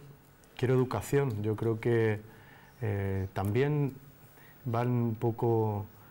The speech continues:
el tema va un poco por la educación. Quizá estamos educando a nuestros hijos, quizá estamos, eh,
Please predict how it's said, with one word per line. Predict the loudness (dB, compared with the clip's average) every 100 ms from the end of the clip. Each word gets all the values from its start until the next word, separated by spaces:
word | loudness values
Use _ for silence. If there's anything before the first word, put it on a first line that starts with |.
| -12 -4
el | -2
tema | 0 2
va | 2
un | 0
poco | 0 -2 -2
por | 0 0
la |
educación. | 0 -2 -4 -2 -2 -2
Quizá | -4 -6 -4
estamos | -4 -2 -2 0
educando | -2 -2 0 0 2 2
a | 0 0
nuestros | -2 -4 -4 -4
hijos, | -4 -2 -2 -2
quizá | -8 -6 -6
estamos, | -4 -2 0 -2 -6 -18 -20 -20 -20 -20 -20 -14 -6
eh, | -2